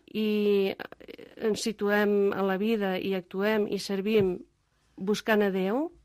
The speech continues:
doncs, eh, per dir d'alguna manera, ja, ja,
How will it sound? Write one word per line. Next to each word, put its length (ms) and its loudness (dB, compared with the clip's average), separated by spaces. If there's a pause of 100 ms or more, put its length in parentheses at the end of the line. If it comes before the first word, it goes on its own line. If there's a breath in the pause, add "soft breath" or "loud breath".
(1080)
doncs, 500 -4
eh, 540 -4 (2500 loud breath)
per 140 -6
dir 140 -4
d'alguna 320 2
manera, 440 2 (840)
ja, 460 2
ja, 220 2